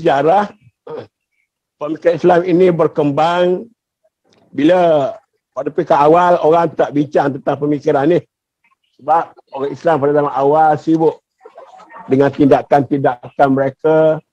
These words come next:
berjuang untuk Islam, kemudian membuka negara-negara Islam.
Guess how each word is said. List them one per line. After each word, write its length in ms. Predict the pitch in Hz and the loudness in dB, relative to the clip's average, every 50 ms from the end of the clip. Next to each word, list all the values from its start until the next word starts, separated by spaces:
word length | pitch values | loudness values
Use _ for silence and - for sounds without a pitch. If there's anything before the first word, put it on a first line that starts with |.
| _ _ - - _ _ _ _ _ _ | _ _ -20 -20 _ _ _ _ _ _
berjuang 480 | - 135 135 131 123 143 156 156 151 143 147 139 | -16 -14 -14 -8 -4 0 2 2 2 2 0 -4
untuk 240 | 135 - 147 143 | -6 -4 -6 -8
Islam, 800 | 139 - - 147 151 151 151 151 151 151 151 151 147 143 156 - _ _ _ _ _ _ - - - - - - _ | -8 -4 0 2 4 4 6 6 6 4 4 2 0 -4 -10 -16 _ _ _ _ _ _ -20 -20 -20 -20 -20 -20 _
kemudian 320 | _ - 117 131 135 147 143 | _ -14 -12 -6 -2 2 2
membuka 560 | 143 139 139 139 139 156 147 151 - 151 143 | 4 4 4 4 4 2 2 2 0 0 2
negara-negara 720 | 143 139 131 135 139 139 143 143 139 131 139 135 139 139 | 2 0 2 2 2 2 2 0 2 2 2 2 2 0
Islam. 800 | 143 139 131 - 147 143 147 151 156 156 151 151 151 143 - - | -2 -4 -6 -4 -2 0 0 2 2 2 0 0 -2 -4 -8 -14